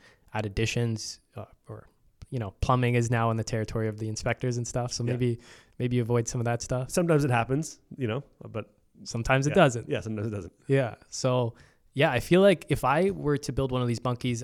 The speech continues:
Speaker 1: I would be so excited about it. Obviously, it's a great time with friends and family building it, and then you wanna show it off. And especially if there's this community where you can show it off and people are gonna comment and be like, "Oh, that's so cool." And then you're gonna see other people's ideas and gain inspiration from it.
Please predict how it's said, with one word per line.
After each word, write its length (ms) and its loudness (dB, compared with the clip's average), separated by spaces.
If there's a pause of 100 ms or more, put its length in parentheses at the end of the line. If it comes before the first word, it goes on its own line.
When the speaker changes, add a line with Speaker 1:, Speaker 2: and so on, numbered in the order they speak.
(100)
Speaker 1:
I 80 0
would 180 -2
be 100 -4
so 200 0
excited 340 -2
about 240 -4
it. 80 -6
Obviously, 380 0
it's 100 -6
a 40 -10
great 240 -6
time 300 -4
with 120 -6
friends 240 -4
and 100 -6
family 260 -6
building 360 -2
it, 220 -4 (420)
and 120 -2
then 120 2
you 140 2
wanna 220 2
show 240 0
it 60 4
off. 260 2
And 80 -2
especially 340 2
if 80 -4
there's 200 4
this 140 -2
community 500 2
where 140 2
you 60 0
can 120 -6
show 220 0
it 80 2
off 280 2
and 80 -4
people 220 -2
are 20 -2
gonna 140 -4
comment 380 0
and 80 -6
be 80 -4
like, 100 -2
"Oh, 160 0
that's 200 -2
so 120 0
cool." 520 2 (380)
And 120 -2
then 100 0
you're 140 2
gonna 120 0
see 200 -2
other 180 2
people's 340 0
ideas 440 -2
and 120 -6
gain 160 -6
inspiration 500 -6
from 220 -8
it. 160 -8